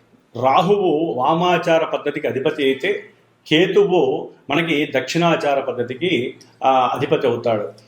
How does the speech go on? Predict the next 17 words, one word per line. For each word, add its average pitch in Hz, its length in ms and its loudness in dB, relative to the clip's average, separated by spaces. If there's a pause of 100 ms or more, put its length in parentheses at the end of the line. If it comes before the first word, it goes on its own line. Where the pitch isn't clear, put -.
(180)
అంటే 170 560 0 (720)
చాలామంది 175 920 2 (100)
ఈ 175 80 2
యొక్క 175 280 2 (340)
వామాచార 180 680 2
పద్ధతిని 165 440 -2
ఈ 156 260 0
మధ్య 156 300 0
కాలంలో 165 880 -2
దాన్ని 165 600 -2 (320)
మనకి 175 260 2
సాత్వికమైన 175 800 0
వామాచార 165 560 2
పద్ధతులు 156 420 -4
కూడా 151 260 2
ఉన్నాయి, 135 320 -2 (140)
కానీ 165 480 0